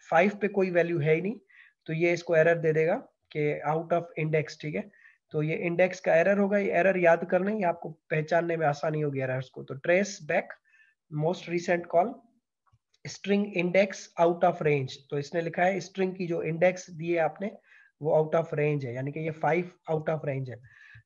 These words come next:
So be careful when you constructing index value and slices। तो जब आप इसकी इंडेक्स वैल्यूज दें, तो इसमें थोड़ा ख्याल कीजिएगा।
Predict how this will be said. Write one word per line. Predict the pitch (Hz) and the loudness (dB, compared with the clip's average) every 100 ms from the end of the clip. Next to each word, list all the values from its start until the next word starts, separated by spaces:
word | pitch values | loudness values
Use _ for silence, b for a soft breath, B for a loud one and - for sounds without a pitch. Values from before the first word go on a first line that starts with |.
| - | -2
So | 160 156 | 0 2
be | 185 214 | 2 4
careful | 214 214 233 262 226 | 4 4 2 0 0
when | 170 180 | 0 2
you | 180 180 | 0 2
constructing | 185 190 196 190 214 190 | 0 0 -4 -2 -2 0
index | 175 180 175 | 2 2 2
value | 165 160 196 208 _ _ - | -2 0 -2 -6 _ _ -4
and | 160 151 | -2 -2
slices। | - 147 143 - 127 - b b b - - | -2 -2 -2 -6 -14 -16 b b b -18 -2
तो | 151 | -2
जब | 151 175 | 2 4
आप | 180 180 | 4 2
इसकी | 180 - 175 | -2 -4 0
इंडेक्स | 175 180 180 | 2 0 2
वैल्यूज | 175 185 | 0 0
दें, | 175 190 208 | -2 -2 -2
तो | |
इसमें | 165 185 160 | -6 -6 -4
थोड़ा | 160 | -2
ख्याल | 147 151 135 | 0 -2 -4
कीजिएगा। | 113 120 120 107 | -6 -14 -12 -14